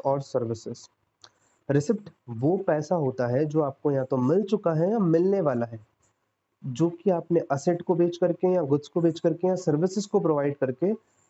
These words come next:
मिला है या मिलने वाला है। यानी कि जो पैसा हमें asset बेचने से, गुड्स बेचने से या services बेचने से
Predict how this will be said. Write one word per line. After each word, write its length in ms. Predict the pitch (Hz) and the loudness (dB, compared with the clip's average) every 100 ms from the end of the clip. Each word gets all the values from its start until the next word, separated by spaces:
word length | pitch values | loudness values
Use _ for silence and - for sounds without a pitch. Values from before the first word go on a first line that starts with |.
| _ - - | _ -20 -2
मिला 320 | 156 160 151 131 | 2 4 2 0
है 280 | 117 110 - | -2 -4 0
या 100 | 151 | 0
मिलने 300 | 147 135 123 | 2 2 0
वाला 260 | 117 110 107 | 0 -4 -6
है। 200 | 110 - _ _ _ _ _ 131 | -12 -18 _ _ _ _ _ -2
यानी 240 | 127 151 | 0 0
कि 160 | 151 135 | -2 -4
जो 320 | 165 117 170 | -4 -2 -2
पैसा 380 | 170 147 147 180 | 0 -2 0 -2
हमें 460 | 147 139 135 151 - 139 | 0 0 0 -2 -4 -8
asset 320 | - 160 139 | -4 -4 0
बेचने 360 | 147 147 170 | -2 0 -2
से, 240 | 165 165 170 | 0 -2 -4
गुड्स 480 | 165 127 - 165 - | -4 -8 -4 -4 0
बेचने 340 | 156 156 165 160 | -2 0 -2 0
से 160 | 170 | -2
या 160 | 170 170 | 0 -2
services 520 | - 170 143 165 151 | 0 -2 -2 -6 -6
बेचने 360 | 139 131 147 143 | -4 -2 -2 -2
से 340 | 139 127 165 | -2 -2 -2